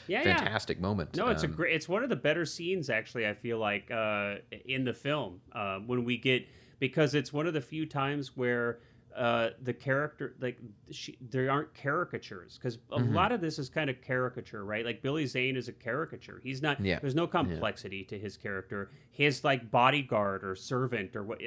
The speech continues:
Speaker 1: that is, is a cartoon character. So many of these, uh, are, almost all of these characters, frankly, they're just so heightened. They're caricatures. And I know that's part of what, uh, what Cameron wants to do. He wants to make this a,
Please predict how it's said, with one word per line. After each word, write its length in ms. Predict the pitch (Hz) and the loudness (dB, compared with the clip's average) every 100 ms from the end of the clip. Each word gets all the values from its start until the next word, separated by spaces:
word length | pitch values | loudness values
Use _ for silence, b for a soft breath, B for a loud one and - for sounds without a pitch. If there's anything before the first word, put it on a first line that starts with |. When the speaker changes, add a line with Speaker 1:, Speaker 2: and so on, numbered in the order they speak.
| 120 | -6
Speaker 1:
that 160 | - - B B | -6 -6 B B
is, 340 | - 110 143 - | -12 -2 -2 0
is 260 | 151 143 | -2 0
a 80 | 139 120 - | 0 -2 -8
cartoon 480 | - 175 170 160 165 | -2 -2 0 -2 -2
character. 540 | - 107 98 113 101 | -4 -4 -4 -6 -6
So 260 | - 180 202 | -4 -2 -2
many 380 | 180 180 214 185 | 0 -2 0 -2
of 120 | 127 | 0
these, 360 | 127 120 - b b b b - - | -2 -2 -4 b b b b -20 -2
uh, 400 | 123 120 120 117 - | 4 6 6 4 2
are, 220 | 131 - - - - - | 0 0 -8 -14 -20 -8
almost 400 | 151 233 320 - | 0 2 2 0
all 220 | 151 175 180 | 6 6 6
of 80 | |
these 160 | 123 107 | 2 -2
characters, 480 | - 104 95 107 - | -2 -2 -2 -6 -8
frankly, 460 | 107 98 104 98 | -4 -4 -4 -8
they're 180 | - 127 | -2 -2
just 240 | 131 170 - | -2 -4 -2
so 120 | 175 | -2
heightened. 520 | - 127 123 101 98 | 2 0 0 -8 -6
They're 100 | 127 | -6
caricatures. 720 | 127 - 180 175 127 - 104 | -4 -2 -2 -2 -6 -8 -6
And 80 | 143 165 | -2 0
I 80 | |
know 240 | 175 165 143 | 2 4 2
that's 180 | 127 - | 0 -2
part 260 | 139 135 | -4 -2
of 140 | 127 127 | -2 -2
what, 280 | 117 113 - - - - - | 0 0 -4 -20 -20 -16 -2
uh, 440 | 120 113 107 104 - - | 2 2 2 0 -6 -12
what 220 | 120 123 - | -4 -4 -4
Cameron 320 | 127 123 117 | -4 -4 -2
wants 200 | 120 - | -4 -6
to 100 | 127 | -4
do. 220 | 175 110 | -2 -2
He 120 | 104 | -4
wants 260 | 110 120 117 | -4 -4 -4
to 100 | 120 | -6
make 240 | 113 117 | -4 -4
this 240 | 127 120 | -4 -4
a, 120 | 123 | -4